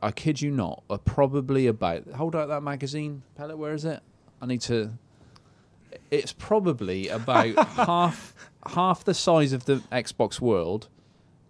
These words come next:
Speaker 1: Each steak is probably half the size, i-, the
Speaker 2: Yeah.
Speaker 1: exact size of Xbox World. Three pound seventy for two steaks.
Speaker 2: Right.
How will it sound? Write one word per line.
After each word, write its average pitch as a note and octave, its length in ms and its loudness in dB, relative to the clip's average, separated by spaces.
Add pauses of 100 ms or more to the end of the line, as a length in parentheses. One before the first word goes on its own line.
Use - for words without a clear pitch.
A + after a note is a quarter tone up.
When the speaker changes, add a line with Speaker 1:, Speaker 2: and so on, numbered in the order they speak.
Speaker 1:
Each B2 220 -2
steak A2+ 280 0
is G2+ 80 -6
probably G#2+ 240 0
half G#2+ 280 -2
the A2 80 -12
size, G2+ 540 -2 (180)
i-, A2+ 120 -6
the B2 80 -2
Speaker 2:
Yeah. B2 80 0
Speaker 1:
exact A#2 320 -2
size G2+ 360 0
of G2 80 -6
Xbox F2+ 420 -6
World. E2+ 260 -6 (680)
Three B2+ 160 0
pound G#2+ 260 -6
seventy F#2+ 420 -6
for - 80 -20
two - 180 -8
steaks. - 500 -8
Speaker 2:
Right. C#3+ 240 -8